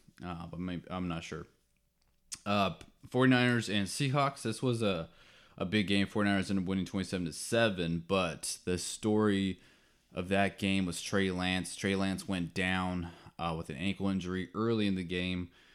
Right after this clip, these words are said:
Broken ankle. They, uh, took him off the field with an air cast. Uh, he's out for the season now. So, uh, Jimmy, Jimmy Garoppolo comes in, you know, has two touchdowns, a, a rushing touchdown. Looks great with that team, right? He has a,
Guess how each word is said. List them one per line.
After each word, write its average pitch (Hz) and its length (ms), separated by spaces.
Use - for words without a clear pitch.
Broken 113 320
ankle. 107 340
They, 98 160
uh, 95 160
took 113 180
him 107 60
off 101 140
the 92 80
field 98 240
with 85 100
an 80 80
air 85 220
cast. 87 640
Uh, 80 240
he's 120 260
out 113 160
for - 80
the 80 120
season - 480
now. 85 400
So, 90 540
uh, 85 200
Jimmy, 123 340
Jimmy 127 200
Garoppolo 110 420
comes 104 260
in, 98 380
you 95 100
know, 85 400
has 104 220
two 110 200
touchdowns, 92 600
a, 87 80
a 92 100
rushing 95 340
touchdown. 92 640
Looks 113 260
great 104 440
with 98 180
that 90 200
team, 85 340
right? 82 280
He 90 160
has 90 340
a, 85 460